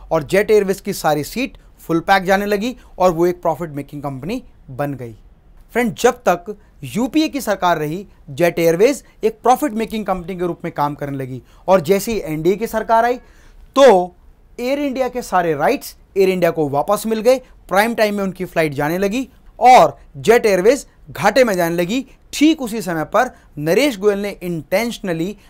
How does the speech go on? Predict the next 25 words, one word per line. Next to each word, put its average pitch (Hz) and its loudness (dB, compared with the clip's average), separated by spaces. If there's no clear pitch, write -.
अपना 202 0
प्रॉफिट, 185 0
अपना 165 -4
शेयर, 240 2
अपना 170 -2
रेवेन्यू 208 2
जनरेट 160 2
करना 180 -4
शुरू 160 -8
कर 151 -6
दिया, 175 0
क्योंकि 190 -4
वो 190 6
वो 247 6
गलती 262 4
नहीं 233 -4
करना 185 0
चाहते 165 -2
थे 202 -2
जो 180 4
गलती 180 0
विजय 143 -2
माल्या 196 2
ने 220 -2
की 262 -4